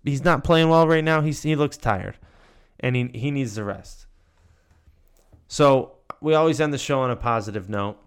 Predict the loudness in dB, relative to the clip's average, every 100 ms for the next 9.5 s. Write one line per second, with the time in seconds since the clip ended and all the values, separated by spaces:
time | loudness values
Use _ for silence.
0 | _ _ _ _ _ _ _ _ _ _
1 | _ -20 -10 -2 0 0 0 -4 -10 _
2 | _ _ _ _ _ _ -2 0 2 2
3 | 2 2 -2 -6 -20 _ -2 2 2 0
4 | -2 -6 -2 -2 0 -2 -4 0 2 2
5 | 2 0 0 -2 -2 -6 -8 -8 -2 -2
6 | -2 -4 -4 -6 -6 -12 -12 -20 -20 _
7 | _ _ _ _ _ _ -2 0 0 -2
8 | 0 2 2 0 -2 -6 -4 0 2 2
9 | 2 4 2 2 -10